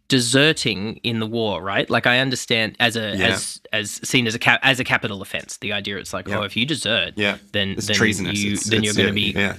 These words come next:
Speaker 1: yeah, then it's treasonous,
Speaker 2: Yeah.
Speaker 1: you're gonna be killed."
Speaker 2: Yeah.
Speaker 1: Obviously, I see the, I see the real politic, pragmatic, um, argument of, of those, you know, trying to run the war for that.
Speaker 2: Yeah.
Speaker 1: Um, but do, d-, d-, does the general public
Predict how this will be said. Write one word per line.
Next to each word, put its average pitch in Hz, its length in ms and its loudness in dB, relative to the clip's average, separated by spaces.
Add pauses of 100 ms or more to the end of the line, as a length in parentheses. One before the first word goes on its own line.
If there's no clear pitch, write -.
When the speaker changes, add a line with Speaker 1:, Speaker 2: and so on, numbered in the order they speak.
(120)
Speaker 1:
yeah, 120 140 2
then 120 80 6
it's 113 100 4
treasonous, 123 280 4
Speaker 2:
Yeah. 98 80 2
Speaker 1:
you're 127 60 4
gonna 113 100 2
be 110 80 -2
killed." 110 240 0
Speaker 2:
Yeah. 104 140 -2 (180)
Speaker 1:
Obviously, 151 400 2 (140)
I 123 80 4
see 214 200 2
the, 135 260 0 (120)
I 127 80 6
see 190 220 2
the 147 120 4
real 135 300 4
politic, - 720 -2 (320)
pragmatic, 117 720 2 (240)
um, 101 340 -2 (220)
argument 110 560 2
of, - 560 -8
of 113 160 -4
those, 113 400 0 (100)
you 117 100 0
know, 107 160 2
trying 120 300 0
to 110 60 0
run 110 180 2
the 104 60 -2
war 120 300 2
for - 160 -6
that. 104 360 0
Speaker 2:
Yeah. 98 220 0
Speaker 1:
Um, 95 200 -8 (800)
but 135 160 2
do, 147 220 2 (760)
d-, 156 140 6
d-, 151 160 -2
does 151 240 0
the 170 100 0
general 220 260 4
public 185 520 -4